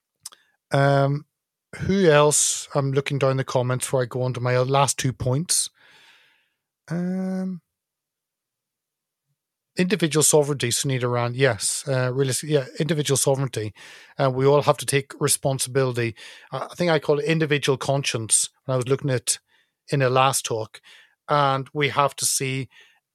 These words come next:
our conscience, our belief in what is right and wrong, and to own that. And for that inner voice, that conscience, that inner belief to be more powerful, stronger, louder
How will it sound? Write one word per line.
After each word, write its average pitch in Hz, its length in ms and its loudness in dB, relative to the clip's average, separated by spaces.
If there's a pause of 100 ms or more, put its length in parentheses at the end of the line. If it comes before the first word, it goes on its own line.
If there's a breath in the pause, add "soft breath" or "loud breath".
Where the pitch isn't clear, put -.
(160)
our 156 300 6
conscience, 127 720 -6
our 156 260 6
belief 131 360 -6
in 139 80 -6
what 131 120 -4
is 127 160 -2
right 123 260 -2
and 123 140 -8
wrong, 120 360 -2 (440 loud breath)
and 143 260 0
to 147 260 0
own 190 320 2
that. 120 480 -6 (560)
And 151 260 4
for 147 200 -2
that 170 340 -2 (360)
inner 165 360 2
voice, 123 720 -2
that 156 280 0
conscience, - 800 -2 (480 soft breath)
that 147 260 0
inner 160 220 2
belief 139 480 -2
to 139 140 -2
be 135 200 -4
more 131 300 2
powerful, 135 680 -2
stronger, 147 760 0
louder 127 640 0